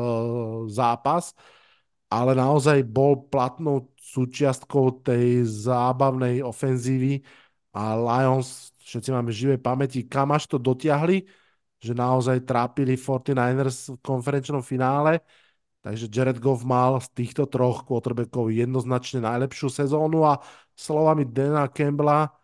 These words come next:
"You are good enough for Detroit",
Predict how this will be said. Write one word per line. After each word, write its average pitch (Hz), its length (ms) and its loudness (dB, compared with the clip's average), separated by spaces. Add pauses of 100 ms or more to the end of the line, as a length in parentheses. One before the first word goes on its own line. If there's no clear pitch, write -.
(1300)
"You 143 240 0
are 139 220 4
good 135 340 -2
enough 131 460 0
for 120 420 -4
Detroit", 135 640 4